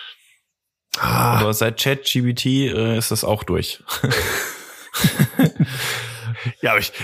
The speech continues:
Speaker 1: ich lieb das ja. Also wirklich geil. Also das
Speaker 2: Ja.
Speaker 1: ist so super,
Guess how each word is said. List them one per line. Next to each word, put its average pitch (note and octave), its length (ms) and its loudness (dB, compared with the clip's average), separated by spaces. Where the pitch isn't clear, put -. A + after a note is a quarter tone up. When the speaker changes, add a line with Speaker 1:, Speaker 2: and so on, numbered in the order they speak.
Speaker 1:
ich G#2+ 160 2
lieb D3 220 4
das - 180 0
ja. - 240 -2
Also B2+ 240 2
wirklich C#3 320 0
geil. A2+ 280 0
Also B2+ 260 2
das C3 180 2
Speaker 2:
Ja. A#2+ 80 6
Speaker 1:
ist - 180 -2
so F#3 280 2
super, E3+ 400 0